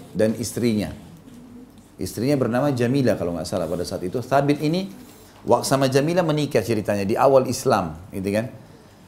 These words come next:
Belum ada banyak laki-laki muslim waktu itu. Yang terjadi, teman-teman sekalian, pada saat mereka menikah,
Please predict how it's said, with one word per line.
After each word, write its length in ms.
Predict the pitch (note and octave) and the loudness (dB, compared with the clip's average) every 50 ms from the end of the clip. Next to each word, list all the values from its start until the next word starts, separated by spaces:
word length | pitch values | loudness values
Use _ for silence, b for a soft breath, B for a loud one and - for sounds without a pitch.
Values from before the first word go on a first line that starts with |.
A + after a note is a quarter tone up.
| B B B | B B B
Belum 320 | - C3 C3+ D#3 E3 F3+ F#3+ | 0 4 6 6 6 6 6
ada 160 | G#3 G#3+ G#3 | 4 6 6
banyak 320 | E3+ E3+ E3+ E3+ E3+ - | 6 6 6 4 2 2
laki-laki 400 | C#3+ B2+ C3 C#3+ C#3 C3 B2+ C#3 | 0 2 4 4 4 4 2 0
muslim 320 | C#3 C#3 B2 - B2 A2 G#2 | 0 -2 -2 0 0 0 0
waktu 240 | G2+ G2+ - G#2 G2 | -2 -2 -4 -4 -4
itu. 120 | - E2 - - - - - - - - - - | -6 -8 -14 -14 -18 -20 -20 -20 -20 -18 -4 0
Yang 240 | A#2 D3 F3+ G3 F#3+ | 2 2 4 4 2
terjadi, 480 | G#3+ G#3 D#3+ D#3+ B2+ G#2 G2 B2+ D3 G#3 - - - - - - | 2 4 4 6 6 6 4 2 -2 -2 -6 -12 -18 -16 -8 -6
teman-teman 340 | A#2+ B2 A#2+ B2 B2+ A#2+ - | -4 -2 0 0 -2 -2 -2
sekalian, 240 | - C#3+ D#3+ D3+ | -2 -2 0 0
pada 160 | D#3 C3 B2 B2 | 0 0 0 0
saat 160 | C#3+ F3 F3 | 0 0 0
mereka 320 | E3 D#3 C#3+ C3 C3 A#2+ | 0 0 0 0 0 -2
menikah, 480 | A#2 A2+ G#2+ G#2 F#2+ - A#2+ C3 E3+ | -2 -2 -2 -2 -2 -2 -2 -2 -2